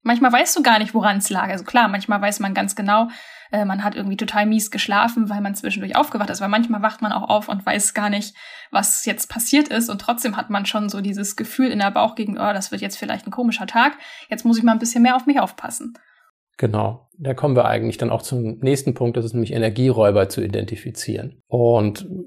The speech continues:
Speaker 2: was kann man dazu sagen? Was würdest du empfehlen? Was, was siehst du so,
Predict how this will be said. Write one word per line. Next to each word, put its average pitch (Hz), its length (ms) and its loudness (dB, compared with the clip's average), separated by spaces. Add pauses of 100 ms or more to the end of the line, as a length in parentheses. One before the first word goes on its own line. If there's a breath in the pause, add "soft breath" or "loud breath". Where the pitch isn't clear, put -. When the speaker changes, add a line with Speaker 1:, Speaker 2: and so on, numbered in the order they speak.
Speaker 2:
was 139 220 0
kann 180 120 4
man 165 100 6
dazu 143 200 2
sagen? 113 500 0
Was 123 280 -4 (160)
würdest 135 420 0
du 147 140 2
empfehlen? 127 580 4
Was, 113 220 0
was 117 160 -4
siehst 127 260 -2
du 123 60 2
so, 107 540 2